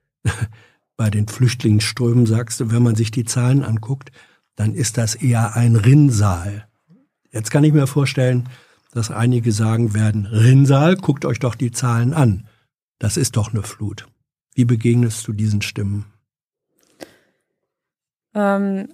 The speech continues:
Speaker 2: also ich weiß nicht, ob ich Rinnsal gesagt habe.
Speaker 1: Ja.
Speaker 2: Das, äh,
Speaker 1: Es
Speaker 2: äh,
Speaker 1: sei eher ein Rinnsal.
Speaker 2: ja,
Speaker 1: Mhm.
Speaker 2: also, ähm, die, äh,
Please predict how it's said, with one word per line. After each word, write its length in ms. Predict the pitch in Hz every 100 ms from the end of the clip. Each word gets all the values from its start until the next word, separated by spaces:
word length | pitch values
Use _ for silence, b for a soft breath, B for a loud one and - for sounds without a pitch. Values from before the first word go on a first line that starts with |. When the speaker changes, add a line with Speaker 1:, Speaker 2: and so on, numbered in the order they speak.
| -
Speaker 2:
also 160 | 196 190
ich 80 |
weiß 120 | 214 220
nicht, 60 |
ob 60 | 196
ich 160 | 175
Rinnsal 460 | 208 247 226 214 226
gesagt 440 | 214 208 220 220
habe. 240 | 226 214 214
Speaker 1:
Ja. 80 | 117
Speaker 2:
Das, 320 | 120 - - 214
äh, 520 | 208 202 196 196 196 226 _
Speaker 1:
Es 140 | - 196
Speaker 2:
äh, 20 |
Speaker 1:
sei 220 | 120 117
eher 300 | 131 123 120
ein 180 | 107 113
Rinnsal. 340 | 104 113 117
Speaker 2:
ja, 180 | 208 202 101
Speaker 1:
Mhm. 60 | - -
Speaker 2:
also, 760 | 208 202 214 202 202 196 196 214
ähm, 480 | 202 196 196 196 190
die, 380 | 202 202 202
äh, 280 | 196 190 190